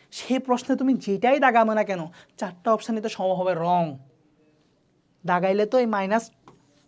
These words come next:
পয়েন্ট জিরো টু ফাইভ খাওয়ার সম্ভাবনাটাই বেশি, এটাই খাবা। হয়তো প্রশ্ন ভুল বলে ওরা এটাতে নেগেটিভ নাও দিতে পারে, but still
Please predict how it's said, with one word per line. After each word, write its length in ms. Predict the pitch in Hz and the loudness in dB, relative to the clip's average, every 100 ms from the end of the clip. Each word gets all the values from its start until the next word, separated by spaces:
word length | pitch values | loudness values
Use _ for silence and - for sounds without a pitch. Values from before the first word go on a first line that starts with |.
| _ - | _ -6
পয়েন্ট 380 | 202 233 226 | -2 -2 -4
জিরো 220 | 175 190 208 | -6 -4 -4
টু 160 | 226 | -4
ফাইভ 140 | 226 220 | -6 -6
খাওয়ার 180 | - 196 | -4 -4
সম্ভাবনাটাই 580 | 196 196 185 185 190 233 | -4 -8 -8 -8 -6 -6
বেশি, 320 | 185 - - - _ _ _ _ _ | -6 -10 -18 -20 _ _ _ _ _
এটাই 240 | 208 240 254 | 2 2 4
খাবা। 300 | 233 202 208 _ _ _ _ _ _ _ | 2 0 -2 _ _ _ _ _ _ _
হয়তো 420 | - 226 285 339 339 _ _ | -2 -2 0 -6 -8 _ _
প্রশ্ন 320 | 214 214 262 | -4 -2 -2
ভুল 360 | 254 - 190 220 | -4 -4 -4 0
বলে 200 | 226 254 | 0 0
ওরা 220 | 233 269 - _ _ _ _ _ _ _ - | 0 -2 -6 _ _ _ _ _ _ _ -6
এটাতে 680 | 208 247 247 - _ - 254 | 0 2 2 -2 _ -8 -4
নেগেটিভ 340 | 233 214 240 202 | -2 -2 -4 -4
নাও 280 | 190 226 240 | -2 0 0
দিতে 200 | 165 160 | -2 -6
পারে, 180 | 151 | -6
but 160 | 147 262 - _ _ _ _ 269 | -2 -2 -2 _ _ _ _ -18
still 580 | - - 247 226 139 | -18 -8 -4 -2 -4